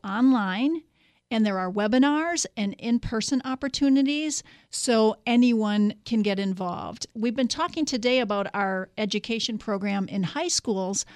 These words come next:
but we also have a second program we call Money Coach, which is financial mentoring for inner city students who are in need of additional support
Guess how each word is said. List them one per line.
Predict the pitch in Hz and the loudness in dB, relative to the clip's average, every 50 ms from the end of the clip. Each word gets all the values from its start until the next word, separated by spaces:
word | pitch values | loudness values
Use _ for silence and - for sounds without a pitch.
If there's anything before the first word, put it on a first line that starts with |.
| - - _ _ _ | -20 -20 _ _ _
but | - 294 - 294 | 2 2 2 2
we | 294 302 | 0 0
also | 302 330 370 - - 494 392 | 0 0 0 -2 -4 -6 -6
have | - - 330 302 294 - - | -2 -2 -2 -2 -2 -2 -6
a | 233 | -6
second | - - 240 240 - 285 254 | -4 -4 -4 -2 -2 -2 -4
program | 254 - 240 220 202 214 202 190 196 | -2 -2 -4 -2 0 0 0 0 -2
we | 202 208 | -4 -4
call | - - - 196 196 | -6 -6 -4 -2 -2
Money | 190 196 202 220 247 285 277 | 0 0 2 4 4 4 4
Coach, | 269 - - - - - - - - - - _ _ _ _ _ | 2 -2 -8 -10 -10 -10 -8 -8 -8 -8 -8 _ _ _ _ _
which | - 233 240 240 - | 0 0 0 2 0
is | 254 233 226 226 220 - | 2 2 2 2 0 -2
financial | - 233 214 208 202 196 202 208 - - 220 | -4 -4 -2 -2 -2 -2 -2 -4 -2 -2 -2
mentoring | 202 202 196 202 240 269 277 - - 285 247 214 202 196 190 196 214 220 - - _ _ _ _ | -2 -2 -2 0 0 0 0 0 0 0 0 0 0 -2 0 -2 -2 -2 -4 -10 _ _ _ _
for | _ - 233 214 - - | _ -4 -4 -4 -4 -2
inner | - 240 226 240 277 | 0 2 4 4 4
city | 262 - - 285 254 262 254 | 2 0 -2 -2 -2 -2 -2
students | - - - 269 233 226 220 233 226 220 - | -2 -4 -2 -2 0 2 2 2 2 0 -2
who | - 247 220 | -2 0 0
are | 208 202 202 | 0 0 -2
in | 208 202 202 | -2 -2 0
need | 202 202 202 202 | 0 0 0 0
of | 214 208 | 0 0
additional | 214 202 175 208 202 196 - - 226 208 202 202 | -2 -2 -2 -2 -2 0 0 0 0 -2 -2 -4
support | - - 220 - - - 202 185 180 - - - | -6 -6 -8 -10 -8 -10 -8 -8 -8 -10 -14 -20